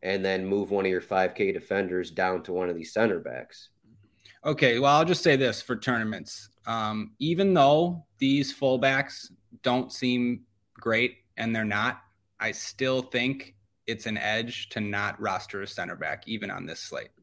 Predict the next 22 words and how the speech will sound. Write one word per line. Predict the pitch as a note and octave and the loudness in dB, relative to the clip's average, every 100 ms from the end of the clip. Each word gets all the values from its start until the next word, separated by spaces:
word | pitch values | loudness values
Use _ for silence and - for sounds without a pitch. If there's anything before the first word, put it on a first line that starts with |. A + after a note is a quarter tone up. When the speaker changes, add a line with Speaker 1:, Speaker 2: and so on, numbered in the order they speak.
| _ _ _ _ _ _ _ _ - | _ _ _ _ _ _ _ _ -4
Speaker 2:
You're | C#3 D3+ | 4 6
just | D3 E3+ - | 6 6 6
gonna | D3 | 6
outscore | - D3 C3+ - - C#3 C3+ B2+ A2+ | 6 4 4 -2 4 6 8 6 2
people | B2 A#2+ A#2 | 0 2 2
that | A2+ - | 2 2
roster | A2+ A#2 A2 - G#2+ | 2 2 0 -4 -6
center | - A2+ A2 | -2 0 2
backs, | G2+ G2 - A2+ | 2 2 -2 -6
you | |
know, | A2 | -6
still | - A#2+ A#2+ | -4 0 2
by | A2 G#2 | 2 2
five, | - G#2 A2+ A2+ | 0 0 2 0
six | - A#2 - | -2 -6 -6
points. | - G#2+ A#2+ C3+ | -8 -2 -2 -2
And | B2 | -2
the | G#2+ | -2
fact | G#2+ C3 C#3 | 2 2 2
that | C#3+ - | -2 4
there | C#3+ - - | 4 4 0
aren't | A#2 C#3 F3+ | 4 4 4